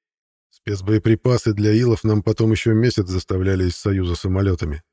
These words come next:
Два тяжёлых бомбардировщика бесследно исчезли над океаном вместе с экипажами и грузом.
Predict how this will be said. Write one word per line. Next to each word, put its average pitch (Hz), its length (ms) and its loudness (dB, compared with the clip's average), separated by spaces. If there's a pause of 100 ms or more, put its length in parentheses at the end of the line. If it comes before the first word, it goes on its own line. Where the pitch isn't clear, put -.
(640)
Два 82 340 -2
тяжёлых 104 400 0
бомбардировщика 104 800 0
бесследно 113 680 0
исчезли 110 440 -2
над 104 180 2
океаном 107 540 0 (100)
вместе 98 440 -4
с - 100 -6
экипажами 95 640 -2
и 87 80 0
грузом. 95 480 -2